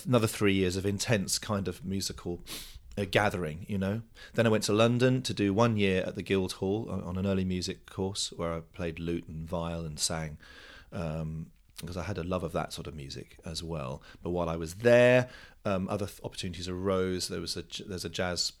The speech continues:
course there. I did some writing for them, um, and I was copying,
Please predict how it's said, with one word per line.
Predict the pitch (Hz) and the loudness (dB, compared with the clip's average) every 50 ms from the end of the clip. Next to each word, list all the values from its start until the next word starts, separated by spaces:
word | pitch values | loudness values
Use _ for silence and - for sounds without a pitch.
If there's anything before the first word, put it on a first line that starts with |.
| _ - - | _ -16 -10
course | - 92 87 85 - - | -6 -6 -4 -4 -4 -4
there. | - 92 92 90 87 87 | -2 -2 0 0 0 -2
I | |
did | 85 - 90 - | -4 -4 -6 -6
some | - 90 | -6 -4
writing | 90 90 90 87 - 95 87 | -2 -2 -2 -2 -4 -6 -8
for | - 92 | -8 -8
them, | 80 90 90 87 87 87 90 - - - - - - - - - | -6 -4 -4 -4 -4 -6 -8 -12 -16 -18 -20 -20 -20 -18 -8 -4
um, | 98 92 85 85 87 90 - | -4 -2 -2 -2 -4 -4 -6
and | 104 98 95 | -4 -4 -4
I | 87 | -4
was | 87 85 90 87 - - - - - - | -2 -4 -2 -2 -2 -4 -4 -6 -10 0
copying, | - 165 165 165 - 104 85 76 76 - | 2 2 2 2 -2 -2 -2 -2 -6 -10